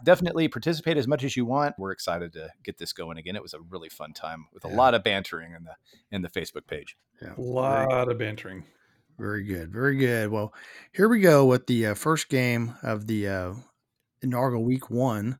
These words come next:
Speaker 2: of the Pick
Speaker 3: Mm-hmm.
Speaker 2: Five Challenge. Guys, I'm so glad that college football is coming back this week.
Speaker 1: Oh, man.
Speaker 3: Oh,
Speaker 2: I
Speaker 3: my
Speaker 2: mean,
Speaker 3: goodness,
Speaker 2: that's just
Speaker 3: yes.
Speaker 2: like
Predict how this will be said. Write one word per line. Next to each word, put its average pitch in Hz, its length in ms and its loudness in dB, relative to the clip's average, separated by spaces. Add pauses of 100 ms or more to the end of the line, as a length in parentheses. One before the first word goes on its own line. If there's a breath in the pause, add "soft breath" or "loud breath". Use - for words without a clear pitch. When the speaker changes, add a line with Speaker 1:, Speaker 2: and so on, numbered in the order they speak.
(140)
Speaker 2:
of 107 240 -4
the 101 60 -8
Pick 127 100 -4
Speaker 3:
Mm-hmm. 170 80 -6
Speaker 2:
Five 113 140 -6
Challenge. 120 380 -6
Guys, 135 280 2
I'm 143 120 0
so 131 140 2
glad 120 220 2
that 110 80 0
college 104 260 -2
football 104 320 -4
is 95 60 -6
coming 98 260 -4
back 98 280 -6
this - 180 -10
week. 110 180 -4
Speaker 1:
Oh, 104 260 6
man. 101 280 4
Speaker 3:
Oh, 104 220 2
Speaker 2:
I 101 40 -6
Speaker 3:
my 98 80 -6
Speaker 2:
mean, 95 80 -8
Speaker 3:
goodness, 107 300 -4
Speaker 2:
that's 98 120 -2
just 110 100 -2
Speaker 3:
yes. - 240 -8
Speaker 2:
like 120 180 -4